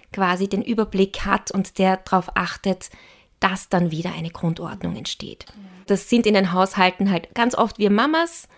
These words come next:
Speaker 1: oder allgemein wir Eltern, die einfach da auch ein Auge drauf haben müssen, dass eben alles wieder zurück in die Ordnung findet.
Speaker 2: Mhm. Ja, das eine ist mal groß was Neues zu erschaffen.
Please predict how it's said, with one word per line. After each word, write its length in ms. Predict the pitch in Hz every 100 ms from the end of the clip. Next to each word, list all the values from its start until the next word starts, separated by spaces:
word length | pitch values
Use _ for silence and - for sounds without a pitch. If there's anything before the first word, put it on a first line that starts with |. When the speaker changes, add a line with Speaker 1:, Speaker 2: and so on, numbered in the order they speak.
| - - _ _
Speaker 1:
oder 320 | - 165 156 170
allgemein 600 | 185 208 196 180 185 185
wir 220 | 190 -
Eltern, 500 | 175 240 277 269 277 - - - - -
die 140 | -
einfach 460 | 170 185 - 220 -
da 340 | 185 180 -
auch 300 | 185 - - -
ein 160 | 190
Auge 260 | - 175 202
drauf 300 | - 185 -
haben 260 | 180 180 185
müssen, 420 | 180 - 190 190 - - _ _
dass 420 | 143 170 - - -
eben 180 | 180
alles 340 | - 160 175 -
wieder 200 | 170 170
zurück 460 | - 175 165 -
in 140 | - 180
die 160 | 175
Ordnung 500 | 165 151 - 170 165 - - -
findet. 640 | 208 196 143 - - - _
Speaker 2:
Mhm. 380 | 220 185 196 190 _ _ _ _ - - - - -
Ja, 160 | 208 202
das 120 | 208
eine 340 | 202 196 226 220
ist 120 | 214
mal 340 | 214 202 202
groß 500 | 208 - 202 233 247
was 200 | 214 202
Neues 380 | 208 202 208 208
zu 100 | 208
erschaffen. 640 | 185 185 190 226 - 262